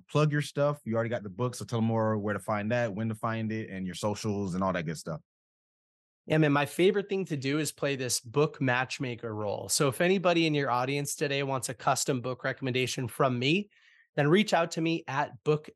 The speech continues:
Speaker 2: Thinkers on Instagram. It's spelled just like it sounds. You can link it in the show notes.
Speaker 1: Mm.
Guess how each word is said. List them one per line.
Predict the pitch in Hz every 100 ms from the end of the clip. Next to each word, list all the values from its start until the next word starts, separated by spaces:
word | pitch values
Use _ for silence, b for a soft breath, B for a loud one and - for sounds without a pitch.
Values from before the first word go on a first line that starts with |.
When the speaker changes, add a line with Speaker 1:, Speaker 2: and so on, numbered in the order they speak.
| -
Speaker 2:
Thinkers | 147 139 156 151 143
on | - 123
Instagram. | 127 131 - 147 147 160 131
It's | 113
spelled | - - 135
just | 127 127 127
like | 120
it | 117
sounds. | 180 165 151
You | 131
can | 117 131
link | 131 127
it | 123
in |
the | 120
show | - 156
notes. | 143 135 127 - B B
Speaker 1:
Mm. | 104 85